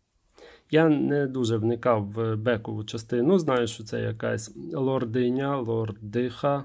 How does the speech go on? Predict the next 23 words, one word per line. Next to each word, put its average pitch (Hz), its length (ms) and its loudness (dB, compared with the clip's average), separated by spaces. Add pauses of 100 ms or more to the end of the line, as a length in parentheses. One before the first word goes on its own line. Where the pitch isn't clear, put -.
лордиця. 110 1000 0 (760)
Не 135 180 0
знаю, 107 340 0
як 104 160 -6
то 104 120 -10
правильно 104 640 -4 (440)
відфемінітивувати. 123 1800 2 (800)
Це 147 220 6
лорд 156 640 8
Тери, 143 540 6 (380)
сестра 123 440 0
битви, 117 540 2
яка 127 420 2
має 117 320 2
ось 110 160 -4
такий 110 280 -6
от 107 140 -4
костюмчик 104 600 -4
веселий, 175 500 4
і 185 200 0
вона 139 340 2
в 143 120 0
ньому 135 480 -2